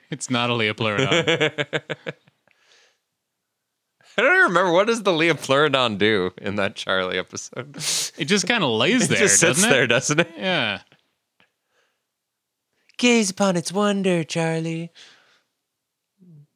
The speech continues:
Speaker 2: I will say Film Cow has been going strong all these years and is still
Speaker 1: So, there, you see, it's, it's actually, it's a brachiosaur.
Speaker 2: <laughs> Oh, okay.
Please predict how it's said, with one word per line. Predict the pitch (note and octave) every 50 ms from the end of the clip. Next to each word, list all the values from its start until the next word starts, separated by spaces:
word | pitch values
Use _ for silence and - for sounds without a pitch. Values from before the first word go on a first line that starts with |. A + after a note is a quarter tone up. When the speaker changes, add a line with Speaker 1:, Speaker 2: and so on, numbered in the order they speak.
| _ _ _ _ _ _ _ _ _ _ _ _ - -
Speaker 2:
I | - A2 A#2+
will | B2 B2 A#2+
say | A2 - - A#2+ G#2+ G#2
Film | F#2+ - A#2+ A2+ A2 G#2+ G#2+
Cow | - A2+ G#2+ G2+ F#2+
has | F#2+ G#2 G2+ F#2+ F2
been | - G#2 G2+ F#2+
going | F2 G2+ G2 F#2+ F#2
strong | F2 - - - G2+ F#2 F2 E2+ F2 F2
all | F2 E2 F#2 F#2 F2+
these | E2+ F2+ F2 D#2+ D#2+
years | F2 E2 D#2+ D#2 D#2 D#2 D#2 - - - _ _ _ _ _ _ _ _ _ _ - G2+
and | F#2 F2+ F2+
is | F2 E2 -
still | - - - - - - A#2+ A#2+ A2 G#2
Speaker 1:
So, | G2 - - F2 F2 G2 -
there, | D3+ C#3+ B2 G#2+ G2+
you | B2 C#3
see, | - C#3+ C#3+ C#3+
it's, | C#3 B2 -
it's | - C#3 C3 -
actually, | C#3+ C3+ C3 - - D3 C3
it's | A#2+ - A#2
a |
brachiosaur. | G2+ - A#2 A#2 A2+ - - G#2+ F#2+ - - A#2+ G#2+ G#2 G#2 -
Speaker 2:
<laughs> |
Oh, | - G2 F#2 F#2 G2
okay. | G2+ F2+ F2 D2+ D2+ -